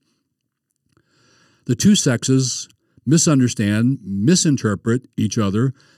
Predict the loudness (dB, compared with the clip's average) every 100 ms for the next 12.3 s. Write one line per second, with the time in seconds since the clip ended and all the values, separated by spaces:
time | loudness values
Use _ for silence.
0 | -10 -4 0 2 2 0 -4 -2 0 0
1 | 0 -2 0 0 0 -2 -2 -4 -4 -4
2 | -6 -2 -4 -2 -4 -2 -4 -14 _ _
3 | -10 -4 -2 -2 0 4 4 4 0 -4
4 | -4 -2 0 0 -2 -2 -6 -8 _ _
5 | -6 -4 -2 -2 -2 -8 _ -10 -2 0
6 | 0 -2 0 2 2 2 -2 -4 -6 _
7 | _ _ _ -2 2 2 2 -2 -8 _
8 | _ _ _ -6 -4 0 0 0 -4 -10
9 | -18 _ _ _ _ _ _ _ _ _
10 | _ _ -4 0 2 4 4 4 2 0
11 | -2 -12 _ _ _ _ _ -2 -2 -2
12 | -4 -6 -8